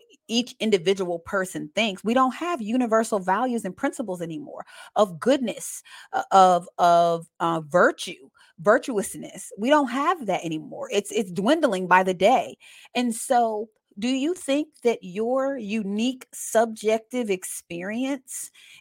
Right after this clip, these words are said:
is something that is actually, um, other people are gonna listen to because you're just screaming and yelling and because you're a keyboard warrior and because you're a thug on Instagram? We're not, we don't care. No one cares. And, and, and you look foolish, okay?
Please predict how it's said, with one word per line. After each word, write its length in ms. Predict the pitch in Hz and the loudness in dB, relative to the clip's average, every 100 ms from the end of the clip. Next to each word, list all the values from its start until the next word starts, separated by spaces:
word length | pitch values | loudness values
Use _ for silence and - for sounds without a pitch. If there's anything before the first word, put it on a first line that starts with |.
| - | 6
is 280 | 220 208 - | 6 6 -2
something 760 | 233 226 233 202 180 175 185 _ _ - | -2 0 -2 -6 -6 -6 -10 _ _ 2
that 180 | 196 196 | 4 4
is 100 | 185 - | 0 2
actually, 840 | 214 220 - 208 185 180 175 175 _ | 2 2 -4 -4 -4 -4 -6 -12 _
um, 460 | 165 160 160 160 - | -4 -2 -6 -10 -2
other 160 | 190 226 | 2 2
people 180 | 262 214 | 0 0
are 40 | |
gonna 200 | 196 175 | 0 0
listen 400 | 165 196 - 262 | 0 -2 0 -4
to 440 | 254 277 269 262 247 | -2 -4 -2 -4 -4
because 280 | 214 226 | -2 -2
you're 100 | 214 | -2
just 200 | 196 190 | -4 -4
screaming 400 | - 180 185 208 | -4 -6 -4 -2
and 100 | 214 | -2
yelling 400 | 170 170 175 226 | 0 0 0 -2
and 80 | 202 | -2
because 240 | 175 202 185 | 0 -2 0
you're 140 | 180 | -2
a 60 | - | -4
keyboard 440 | - 208 202 202 | -8 -6 -4 -4
warrior 460 | 202 208 214 220 202 | -2 0 0 0 0
and 100 | 185 | 0
because 400 | - 196 190 185 | -2 0 0 2
you're 200 | 190 190 | 2 2
a 60 | |
thug 440 | - 180 185 226 202 | 4 6 8 8 6
on 160 | 175 | -2
Instagram? 880 | 180 196 220 240 247 254 262 269 269 | -2 -4 -4 -4 -2 -2 -2 -2 -4
We're 200 | 214 254 | -2 2
not, 180 | 381 311 _ | 2 2 _
we 100 | 247 | -2
don't 180 | 330 302 | 0 -2
care. 320 | - 370 165 - - - | -2 -4 -4 -6 -20 -6
No 160 | 226 302 | 6 8
one 160 | 403 349 | 8 4
cares. 440 | 339 254 175 170 | 4 6 4 -2
And, 180 | 202 196 | -6 -8
and, 160 | 269 196 | -10 -6
and 140 | 226 | -2
you 100 | 220 | 4
look 240 | 247 247 - | 4 4 2
foolish, 460 | 311 190 - - | 4 4 -4 -12
okay? 440 | 165 - 190 185 | -12 2 4 4